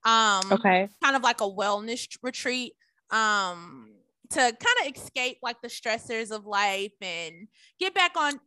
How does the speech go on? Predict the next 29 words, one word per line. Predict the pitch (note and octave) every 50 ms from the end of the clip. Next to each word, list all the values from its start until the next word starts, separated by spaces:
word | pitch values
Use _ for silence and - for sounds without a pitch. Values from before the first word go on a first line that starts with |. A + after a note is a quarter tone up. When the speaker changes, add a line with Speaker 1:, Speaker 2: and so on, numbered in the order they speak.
| - A#3
Speaker 1:
like, | A#3+ C4 A#3 B4 B4
get | F4 G3 D3+
back | - - -
Speaker 2:
Oh. | F3+
Speaker 1:
to | F3+ D#4+
your | D4 B3+ A#3+ B3+
zen. | G#3+ G3+ G#3 G#3 G#3 G#3 A3 A#3+ C4+ D4 D4 - _ - - _ _ _ _ _
Um, | - C4 B3+ B3+ B3+ B3
but | A#3+ C4+
Speaker 2:
Okay, | D4+ C#4+ B3 A#3 B3
Speaker 1:
they | C#4+ F#4
don't | G4 G4+ G4 E4+
Speaker 2:
okay. | D4+ A3 G3+
Speaker 1:
realize | D4+ D#4+ E4+ E4+ E4 D#4+ D#4 C#4+ C4 B3+ B3+ B3 B3 A#3+ B3 B3 C4+ C#4+ B3 A3+
that | - A#3+ A3+ A3 A3 G#3+ G#3 - - _ -
they | G#3+ A3+ A3 A3+
are, | A3+ A3+ A3 A3 A3 G#3+ G#3 G3+ - - -
um, | G#3+ G#3+ G#3 G#3 G3+ G3 F#3+ F#3+ G3+ G#3 G#3 - _ _ _ -
<laughs> | B3 - - G#4 - - _ _ -
under | C4 C4+ C4 C#4+ C#4
th-, | B3+ A3 G#3 G#3+ G3+
this | G#3+ G#3 B3+ B3 - - -
influence. | A#3+ B3 C#4 C#4 _ - D#4 D4+ D#4 D#4+ D#4+ D#4+ D4 -
Like, | D4 C4
she | - - E4+
has | D4+ C4+ B3+
a | B3+ A3+
different | F#3+ G#3 G#3+ G#3+ _ B3+ A#3 A3+
agenda. | A3 G3 G#3 G#3+ G3+ G#3+ A3+ A#3+ B3 B3+ B3+ C4 C4+